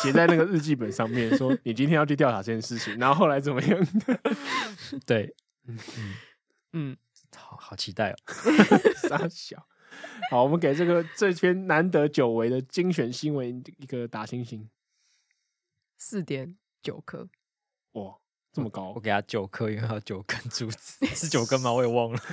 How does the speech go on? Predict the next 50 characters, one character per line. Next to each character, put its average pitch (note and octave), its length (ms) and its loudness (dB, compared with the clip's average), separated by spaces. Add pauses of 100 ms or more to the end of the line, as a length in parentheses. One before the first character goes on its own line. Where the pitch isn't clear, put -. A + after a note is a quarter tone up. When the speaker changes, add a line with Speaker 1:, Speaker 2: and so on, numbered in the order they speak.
(120)
Speaker 1:
是， D3 180 -2
是， C3 200 -6
是 A#2+ 160 -10
九 B2 160 -14
根。 B3+ 200 -12 (500)
我， - 260 -6 (560)
我 E3 80 -2
给 D#3+ 100 0
他 B2+ 100 0
三 A#2 440 -4
点 F#2 180 -8
五 F#2+ 120 -12
吧。 - 140 -20
我 - 140 -12
觉 A2+ 140 -2
得 B2 60 0
就 C3 120 -2
是， B2 420 -4
虽 D#3 200 2
然 B2 260 0
的 A#2 100 -4
确 B2+ 160 0
是 A#2 340 -4
在 A#2+ 220 -4 (360)
硬 C#3+ 120 -4
要 B2+ 120 0
凑 A#2+ 200 -2
篇 G#2+ 220 -6
幅， - 120 -20
可 - 140 -16
是 G#2+ 160 -10
他 G#2+ 240 -10
的 G#2 120 -10
这 A2+ 100 -12
个 G2+ 400 -14 (140)
挖 D3 260 4
掘 A2+ 480 -10
跟 C3+ 160 -4
去 C#3+ 140 -2
认 C#3+ 180 -2
真 B2 160 -4
做， A2+ 300 -8 (100)
还 G#2+ 100 -14
是 A2+ 160 -8
值 G#2 140 -12
得 G2 100 -12
尊 G2+ 240 -12
敬 A2 160 -16
的。 - 60 -20 (220)
对。 A#2 120 -20